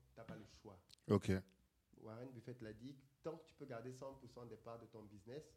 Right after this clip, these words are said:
Speaker 2: Hmm.
Speaker 1: et faire que ça marche,
Speaker 2: Mhm.
Speaker 1: garde-les. Il n'y a pas de raison de partager le, le, le gâteau si, si tu, si tu peux le faire tout seul.
Speaker 2: Ok.
Speaker 1: Et j'ai lancé Investi au pays tout seul.
Speaker 2: Mhm.
Speaker 1: Euh, aujourd'hui, la croissance est fulgurante. Euh, et on est à un stade où on est en train de grandir. Du coup, là, on a, on a,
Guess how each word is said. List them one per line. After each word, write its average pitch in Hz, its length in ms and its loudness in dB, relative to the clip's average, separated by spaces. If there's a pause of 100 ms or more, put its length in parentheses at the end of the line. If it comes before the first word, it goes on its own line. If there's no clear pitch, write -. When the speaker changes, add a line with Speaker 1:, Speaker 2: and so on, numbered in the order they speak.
Speaker 2:
Hmm. 120 40 6
Speaker 1:
et 107 200 10
faire 101 200 10
que 92 60 2
ça 104 140 -6
marche, 135 360 -6 (240)
Speaker 2:
Mhm. 120 340 10
Speaker 1:
garde-les. 220 420 2
Il 123 40 -2
n'y 117 60 0
a 113 40 0
pas 277 120 0
de 202 100 2
raison 131 280 -2
de 135 80 -6
partager 113 420 -10
le, 120 100 -8
le, 107 340 -10
le 107 160 -12
gâteau 110 280 -10
si, 127 160 -8 (140)
si 123 140 -12
tu, 117 220 -12
si - 160 -14
tu - 140 -16
peux - 180 -6
le 113 120 0
faire 110 180 -6
tout 139 100 -10
seul. 156 180 -6 (280)
Speaker 2:
Ok. 101 180 6
Speaker 1:
Et 113 140 10 (180)
j'ai 127 140 2
lancé 127 220 2
Investi 127 240 -4
au - 20 -4
pays 113 240 -8
tout 156 120 -12
seul. 147 240 -6 (200)
Speaker 2:
Mhm. 107 160 8
Speaker 1:
Euh, 104 360 6 (200)
aujourd'hui, 117 260 -6
la 123 80 -2
croissance 110 400 -6
est 110 60 -8
fulgurante. 107 600 -10 (680)
Euh, 107 220 -4
et 117 80 -2
on 135 80 -2
est 139 40 -2
à 127 60 -4
un 127 60 -2
stade 127 280 -4
où 117 140 -8
on 113 40 -2
est 117 80 -4
en 110 40 -10
train 110 140 -12
de 110 80 -10
grandir. 131 400 -8
Du 110 100 -10
coup, 131 100 -10
là, 127 120 -4
on 123 40 -4
a, 117 240 -6
on 120 40 -4
a, 113 40 -4